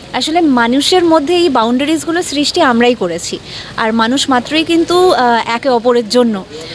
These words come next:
তো কেন না সেই বাধা বিপত্তি ভুলে গিয়ে যেটা সব থেকে বেশি সুন্দর, সেটা আমরা সেলিব্রেট করি।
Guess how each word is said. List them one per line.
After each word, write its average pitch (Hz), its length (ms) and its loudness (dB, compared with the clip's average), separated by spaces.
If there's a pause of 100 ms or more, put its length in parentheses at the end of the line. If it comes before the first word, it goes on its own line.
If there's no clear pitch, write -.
(160)
তো 302 60 -2
কেন 285 280 -2
না 311 280 2
সেই 320 220 0
বাধা 247 360 0
বিপত্তি 285 400 -4
ভুলে 277 320 0
গিয়ে 285 240 -2
যেটা 302 200 0
সব 302 180 0 (100)
থেকে 349 160 0
বেশি 370 180 2
সুন্দর, 349 560 2
সেটা 285 280 -2
আমরা 277 180 0
সেলিব্রেট 269 440 -2
করি। 339 260 2